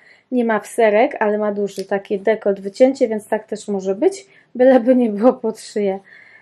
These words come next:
E, więc, e, taka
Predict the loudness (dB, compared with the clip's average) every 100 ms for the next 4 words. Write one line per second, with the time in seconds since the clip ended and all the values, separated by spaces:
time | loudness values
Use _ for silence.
0 | -8 -4 -2 0 -2 0 2 2 0 -2
1 | -8 -8 -2 0 0 -2 -4 -4 -6 -6
2 | -6 -6 -6